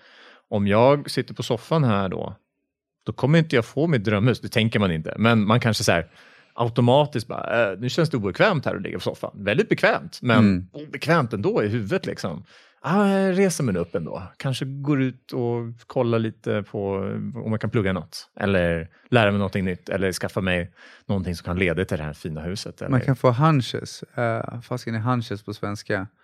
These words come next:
Speaker 1: Ja.
Speaker 2: Eh.
Speaker 1: Ja, en uppfattning eller en känsla
Speaker 2: Ja,
Speaker 1: eller
Speaker 2: men det kommer
Speaker 1: in-
Speaker 2: som en pin-, en liten lätt idé.
Speaker 1: Ja.
Speaker 2: Eh, och det kan ju komma från att du har en positiv förväntan.
Speaker 1: Mm.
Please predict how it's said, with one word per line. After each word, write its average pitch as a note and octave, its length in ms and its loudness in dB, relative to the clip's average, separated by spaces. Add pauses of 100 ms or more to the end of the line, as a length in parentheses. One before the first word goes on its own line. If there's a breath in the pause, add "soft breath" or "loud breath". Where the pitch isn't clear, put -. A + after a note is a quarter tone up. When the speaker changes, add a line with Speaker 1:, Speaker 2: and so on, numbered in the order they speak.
Speaker 1:
Ja. - 80 -12 (1160)
Speaker 2:
Eh. A#2 720 -6 (120)
Speaker 1:
Ja, A2 260 2
en F#2+ 100 0
uppfattning E2+ 560 -6
eller E2+ 200 -2
en D#2+ 220 -4
känsla E2+ 420 -4
Speaker 2:
Ja, D2+ 140 -2
Speaker 1:
eller D#2+ 120 -2
Speaker 2:
men D3+ 80 4
det D#3 60 8
kommer E3+ 260 6
Speaker 1:
in- - 40 6
Speaker 2:
som C3+ 120 4
en A2+ 100 6
pin-, D3+ 380 -2
en C3+ 120 6
liten B2 400 6
lätt C3+ 280 4
idé. A#2 460 2 (100)
Speaker 1:
Ja. E2 260 -2
Speaker 2:
Eh, A2 320 -4
och - 200 -2
det C#3 140 6
kan A3 140 6
ju G#3+ 60 4
komma F3+ 280 4
från F3+ 140 2
att A#2+ 80 2
du A2+ 60 6
har A#2 80 6
en A#2+ 80 4
positiv A#2+ 520 2
förväntan. A#2 720 2 (100)
Speaker 1:
Mm. D#2 220 -2